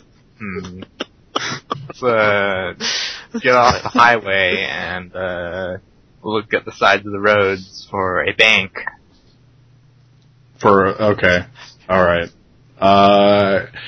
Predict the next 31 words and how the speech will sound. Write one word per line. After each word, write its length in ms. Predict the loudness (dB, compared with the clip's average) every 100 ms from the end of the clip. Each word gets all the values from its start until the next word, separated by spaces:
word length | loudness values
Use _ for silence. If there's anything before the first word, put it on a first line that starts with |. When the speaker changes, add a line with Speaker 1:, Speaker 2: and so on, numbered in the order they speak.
| -14 4
Speaker 2:
yeah, 340 | 6 8 8
you, 400 | 6 4 6 4
you, 460 | 2 0 -2 -2 -10 -12
you 260 | -6 -2 -2
see 380 | 0 2 2 4
an 80 | 4
exit, 440 | 2 2 0 0
and 120 | 2
there 160 | 4 4
is 180 | 4 0
most 440 | -4 2 2 4
definitely, 760 | 4 4 4 2 4 6 6 4 2
uh, 360 | 2 4 2 2
a 120 | 2
bank 320 | 4 4 2 0
there. 360 | 0 2 2 -2 -10 0
Uh, 420 | 4 6 6 4
you 300 | 2 2 2 2
could, 220 | 2 2
<laughs> 460 | 0 -4 -6 -6 -2 2 4 2 0 -20 -20 -20 -20 -20 -20 -14 -2 2 6 6
you 200 | 8 8
could, 220 | 8 8 8
uh, 260 | 8 6 6
yeah, 140 | 4
you 100 | 4
could 100 | 0
just 140 | 0
drive 240 | 2 2 4
right 140 | 2
over 220 | 2 2
there. 160 | 0 -2